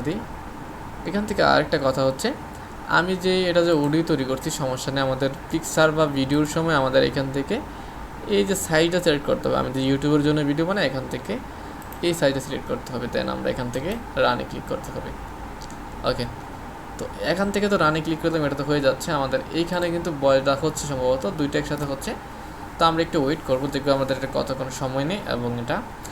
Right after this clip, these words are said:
আহ, কতক্ষণে হয়। তো এই ভিডিওগুলো তৈরি করে কিন্তু আপনারা YouTube চ্যানেলে আপলোড করে আপনাদের, আহ, YouTube চ্যানেল বড় করতে পারেন এবং ইনকাম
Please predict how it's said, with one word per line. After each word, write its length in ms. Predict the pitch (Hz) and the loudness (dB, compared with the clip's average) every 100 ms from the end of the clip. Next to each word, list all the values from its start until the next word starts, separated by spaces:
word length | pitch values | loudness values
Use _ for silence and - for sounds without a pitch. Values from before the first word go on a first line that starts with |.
| - | -4
আহ, 120 | - 123 | 0 0
কতক্ষণে 340 | 120 120 120 - | 0 -4 -4 -6
হয়। 140 | 120 120 - - - - - - | -6 -8 -10 -14 -14 -14 -12 -10
তো 60 | - - | -8 -2
এই 200 | 208 226 180 | 0 2 0
ভিডিওগুলো 380 | 175 214 214 | 0 2 2
তৈরি 260 | 208 190 190 | 2 2 2
করে 160 | 190 180 | 0 0
কিন্তু 220 | 175 175 156 | 0 0 0
আপনারা 220 | 165 165 156 - 165 | 2 2 0 0 2
YouTube 280 | 170 180 165 | 4 2 0
চ্যানেলে 260 | 165 151 151 | 0 4 6
আপলোড 300 | 143 - - | 4 2 -6
করে 160 | 147 156 151 | -2 2 2
আপনাদের, 320 | - 123 127 135 - - - | 2 0 -2 -2 -6 -12 -2
আহ, 480 | 135 123 123 123 127 | 4 6 6 4 0
YouTube 220 | 135 147 135 | -2 -2 -2
চ্যানেল 160 | 139 | 0
বড় 160 | 131 131 | 4 4
করতে 220 | 135 - | 2 -2
পারেন 120 | 147 | 0
এবং 160 | 143 135 | 0 0
ইনকাম 280 | 135 156 | 0 0